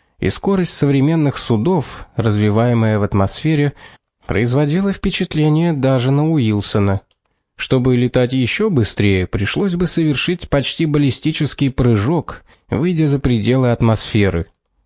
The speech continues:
Проекты подобных кораблей появились уже давно, и теперь вопрос стоял только о финансировании. В конце концов, спрос на них был невелик. Самолетами пользовались и в обычных мирах Содружества,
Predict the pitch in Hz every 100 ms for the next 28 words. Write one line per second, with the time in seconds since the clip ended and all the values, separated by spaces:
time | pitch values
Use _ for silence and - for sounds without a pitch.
0 | _ _ _ 127 156 170 170 151 - 135
1 | 147 139 135 - 123 120 110 123 135 -
2 | 120 110 113 120 113 120 110 123 117 127
3 | 156 139 90 - _ _ - 95 104 180
4 | 214 190 - 170 190 - 151 147 170 -
5 | 139 143 156 147 - 147 147 135 120 107
6 | 104 101 101 101 98 _ _ _ _ -
7 | 120 110 - 113 120 113 123 120 - 120
8 | 117 113 120 117 120 117 127 127 131 135
9 | 156 170 - - - _ _ _ _ -
10 | - 135 147 156 147 143 123 131 135 123
11 | 127 127 - 131 127 135 196 - 110 113
12 | 110 107 101 - 107 113 113 107 - 117
13 | 110